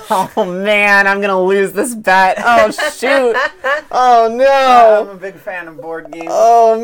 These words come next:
Speaker 1: man. Oh, I
Speaker 3: And, uh,
Speaker 1: was really banking on Kimmy to say yes.
Speaker 2: <laughs> Even
Speaker 1: Oh,
Speaker 2: Kimmy
Speaker 1: man.
Speaker 2: doesn't know.
Speaker 1: Oh, no.
Speaker 2: It's 'cause it's an Eldritch Arcane game.
Speaker 3: Oh, I don't like trick-taking games.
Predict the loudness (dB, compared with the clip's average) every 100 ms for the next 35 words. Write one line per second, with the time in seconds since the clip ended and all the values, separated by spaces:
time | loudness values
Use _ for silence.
0 | -2 0 0 0 0 -2 -4 -10 _ _
1 | -6 -2 0 2 2 2 4 4 2 -2
2 | -4 -4 -2 -2 0 -2 -2 -2 0 0
3 | -2 -2 0 0 0 -2 -4 -12 -12 -16
4 | _ -14 -8 -4 -4 -4 -6 -4 -4 -4
5 | -4 -8 -14 -16 -12 -10 -8 -6 -4 -4
6 | -2 0 0 0 -2 -4 -6 -10 -12 -14
7 | -10 -10 -10 -16 -12 -6 -6 -8 -14 -14
8 | -16 -16 -16 -18 -16 -16 -16 -18 -20 _
9 | -20 _ -20 _ -20 -20 -20 _ _ _